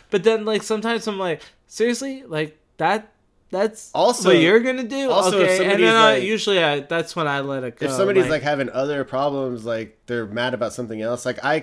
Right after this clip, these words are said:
Speaker 2: find mo-, I get all mad about something, and then I start driving.
Speaker 1: Hmm.
Speaker 2: Like, it'll be, like, at the end of my deliveries, the end of the day I've been driving, I'm all, like, tired, I'm stressed out from
Speaker 1: Hmm.
Speaker 2: traffic and shit.
Speaker 1: Hmm.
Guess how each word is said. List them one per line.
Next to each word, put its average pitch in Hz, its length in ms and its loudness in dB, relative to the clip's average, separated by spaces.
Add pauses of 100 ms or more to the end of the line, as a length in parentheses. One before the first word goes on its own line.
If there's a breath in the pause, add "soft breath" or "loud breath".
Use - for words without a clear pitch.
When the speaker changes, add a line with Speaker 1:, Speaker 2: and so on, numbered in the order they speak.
(140)
Speaker 2:
find 127 380 -6
mo-, 123 200 -12 (140)
I 139 360 -2 (160)
get 120 200 -6
all 113 220 -4
mad 107 480 -8
about 107 220 -10
something, 117 240 -12
and 113 100 -10
then 110 80 -8
I 120 120 -6
start 117 240 -8
driving. 110 260 -4
Speaker 1:
Hmm. 113 60 -12 (260 loud breath)
Speaker 2:
Like, 170 260 0 (200)
it'll 190 160 0
be, 220 100 -2
like, 208 240 2
at 143 80 -12
the 151 180 -10
end 180 240 0
of 175 60 2
my 160 160 0
deliveries, 139 460 -4
the 123 140 -10
end 151 160 -4
of 160 60 -2
the 143 60 -6
day 135 160 -4
I've 127 100 -2
been 123 140 -6
driving, 131 340 -2
I'm 117 120 -6
all, 147 360 0
like, 131 260 -4
tired, 127 500 -4
I'm 107 60 -12
stressed 139 380 -6
out 127 180 -2
from 123 160 -10
Speaker 1:
Hmm. 113 40 -8
Speaker 2:
traffic 123 520 -6
and 120 120 -10
shit. 127 360 -4
Speaker 1:
Hmm. 135 100 -18